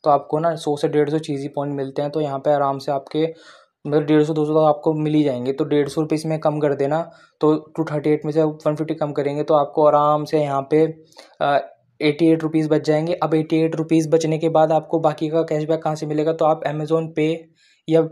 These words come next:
Paytm या Cash Kro से कर देना, वहाँ पे फ़ोर्टी परसेंट ऑफ हो रहा है, तो आराम से आपको वहाँ पे पचास रुपये का ऑफ तो मिल ही जाएगा कैशबैक का, और थर्टी एट में आपको एक पिज़्ज़ा मिल जाएगा। तो गाइस, फटाफट से वीडियो को फ़ायदा उठा लो और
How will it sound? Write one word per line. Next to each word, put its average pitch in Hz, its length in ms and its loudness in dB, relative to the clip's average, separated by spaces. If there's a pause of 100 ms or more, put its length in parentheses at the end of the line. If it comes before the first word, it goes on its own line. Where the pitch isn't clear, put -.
Paytm 156 440 2
या 160 80 4
Cash 156 280 2
Kro 160 160 2
से 160 100 0
कर 156 160 0
देना, 151 220 -2
वहाँ 151 120 -4
पे - 120 -8
फ़ोर्टी 151 300 -4
परसेंट 151 320 -2
ऑफ 147 120 4
हो 139 140 0
रहा 131 100 2
है, 151 100 0
तो 156 140 -2
आराम 147 280 0
से 151 100 -4
आपको 143 280 -4
वहाँ 135 120 0
पे - 200 -16
पचास 139 280 2
रुपये 139 220 -2
का 143 80 2
ऑफ 135 200 4
तो 151 60 0
मिल 139 160 -4
ही 139 80 -2
जाएगा 135 260 0
कैशबैक 135 480 -2
का, 160 80 0
और - 480 -6
थर्टी 139 220 -4
एट 143 160 0
में 143 80 -2
आपको 139 180 -2
एक 147 160 -2
पिज़्ज़ा 143 180 -4
मिल 135 220 -4
जाएगा। 120 360 -2 (400)
तो 160 80 2
गाइस, 165 340 4 (220)
फटाफट 170 280 4
से 185 120 0
वीडियो 170 240 4
को 175 60 6
फ़ायदा 170 240 4
उठा 160 180 2
लो 175 160 2 (480)
और 147 280 4